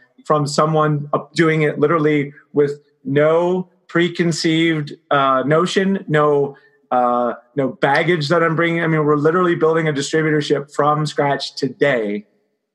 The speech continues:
using the foundational concepts that we've recognized around the research that we've done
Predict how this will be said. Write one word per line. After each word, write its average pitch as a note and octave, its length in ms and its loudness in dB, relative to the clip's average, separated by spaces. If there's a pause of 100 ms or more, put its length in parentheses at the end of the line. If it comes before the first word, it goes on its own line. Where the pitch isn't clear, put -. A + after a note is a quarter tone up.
(240)
using D#3 440 2
the C#3+ 80 2
foundational D3+ 680 0
concepts D3+ 580 -2
that C#3 240 0
we've D3 340 0 (440)
recognized D3 840 0
around D3 600 0
the C#3+ 80 2
research D3+ 520 -2
that D3 160 -2
we've C#3 160 -2
done C#3 320 -2